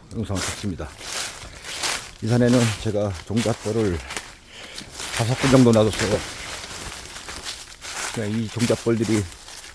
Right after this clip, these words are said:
분봉을 나와서 여기 주변에 있는 통, 여기만 한 이십 통 정도 있거든요. 그 통들이, 어, 분봉을 나와서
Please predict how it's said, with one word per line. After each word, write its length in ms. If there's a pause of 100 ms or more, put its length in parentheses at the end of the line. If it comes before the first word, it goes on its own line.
분봉을 420
나와서 400 (360)
여기 380
주변에 380
있는 200 (100)
통, 160 (800)
여기만 320
한 160
이십 360
통 120
정도 460
있거든요. 420 (880)
그 100
통들이, 580 (920)
어, 120 (960)
분봉을 540
나와서 460